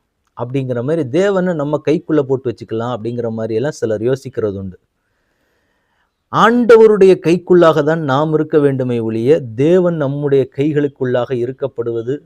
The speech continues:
வாய்ப்பே கிடையாது. ஏன்னா, நிறைய நேரங்கள்ல நாம என்ன நினைச்சிடுறோம் அப்படின்னா, தேவனை நம்ம கைக்குள்ள போட்டு வச்சுக்கலாம்,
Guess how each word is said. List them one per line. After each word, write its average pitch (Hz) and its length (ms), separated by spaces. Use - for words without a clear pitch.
வாய்ப்பே 127 420
கிடையாது. 90 460
ஏன்னா, 156 100
நிறைய 151 300
நேரங்கள்ல 180 420
நாம 156 300
என்ன 170 220
நினைச்சிடுறோம் 143 640
அப்படின்னா, 107 520
தேவனை 190 440
நம்ம 151 300
கைக்குள்ள 147 340
போட்டு 120 280
வச்சுக்கலாம், 107 500